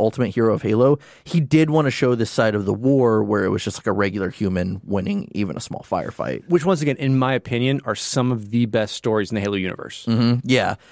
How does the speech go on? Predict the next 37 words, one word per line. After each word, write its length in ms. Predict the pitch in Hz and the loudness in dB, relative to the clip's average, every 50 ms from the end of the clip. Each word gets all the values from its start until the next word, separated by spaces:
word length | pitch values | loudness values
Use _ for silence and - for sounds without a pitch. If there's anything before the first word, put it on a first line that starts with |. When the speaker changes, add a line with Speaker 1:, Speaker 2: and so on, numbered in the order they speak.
| - - _ | -20 -8 _
Speaker 1:
And 380 | - 147 143 143 139 131 120 | 0 2 2 2 2 0 0
so 300 | - - 160 147 139 131 117 - 107 - | 2 2 4 4 4 2 0 -4 -6 -2
Bones, 420 | - 123 135 156 175 208 226 214 - | 0 2 2 4 4 2 2 2 0
the 80 | 147 | -2
studio, 500 | 127 - - 127 127 147 165 185 196 202 170 123 107 - _ | -2 0 2 2 4 4 6 6 6 4 2 0 -6 -8 _
didn't 260 | - 123 143 160 170 | 0 2 2 2 2
really 220 | 131 120 123 131 123 | 2 2 2 2 2
want 220 | 107 104 101 104 | 2 0 0 0
there 120 | 117 107 98 | 0 -2 -2
to 80 | 104 | -2
be 220 | 104 98 92 - - _ - | -2 -4 -4 -6 -8 _ -4
any 260 | 104 104 98 101 98 | -2 0 0 -2 -2
dialogue 680 | 90 - 95 90 90 92 95 104 113 131 143 151 147 - | -2 -2 0 0 2 2 2 4 4 2 2 0 -2 -2
at 220 | - 160 160 - - | 0 0 0 -2 -4
first, 500 | - - 185 180 180 180 - - - - | -2 0 2 2 2 0 -2 -8 -10 -2
which 560 | - 117 117 104 - - - - - - - _ _ _ _ _ _ _ _ _ - 127 | 0 2 2 2 0 -2 -8 -10 -12 -14 -16 _ _ _ _ _ _ _ _ _ -6 0
defeats 540 | 113 156 131 - - - 156 139 - - - | 0 0 0 0 0 0 0 0 -2 -2 -2
the 100 | 127 127 | -2 -2
purpose 520 | - - - 127 107 - - 98 - - | -2 -2 -2 -2 -2 -2 -4 -4 -2 -2
of 140 | 101 98 92 | -2 0 0
this. 200 | 98 98 - - | 0 0 0 0
I 80 | 131 120 | 0 2
think 200 | - 165 143 - | 2 0 2 2
they 100 | 151 143 | 0 0
just 280 | 113 - 131 110 - | 2 0 0 0 0
wanted 300 | 123 107 104 95 98 101 | 0 0 0 0 0 0
the 140 | 90 98 98 | 0 0 0
action, 520 | 92 90 - - - - - - 65 - | 0 0 -2 -6 -10 -10 -8 -8 -6 -4
Speaker 2:
Mm-hmm. 220 | - 135 131 120 117 | -2 0 0 0 2
Speaker 1:
essentially, 360 | 113 113 113 110 110 117 107 | 2 2 2 2 2 2 0
and 100 | 113 113 | 2 2
they 100 | 113 117 | 2 2
wanted 280 | 123 123 123 117 110 101 | 2 2 2 2 0 -2
a 40 | 92 | -4
few 220 | - - 101 104 | -4 -4 -2 -2
lines. 540 | 98 95 101 98 98 95 87 76 - - - - - - - - - - | 0 0 0 -2 -2 -4 -6 -8 -10 -10 -12 -18 -20 -20 -20 -20 -20 -18
So, 460 | - - - 156 139 135 127 117 - | -2 2 4 4 4 4 2 0 -4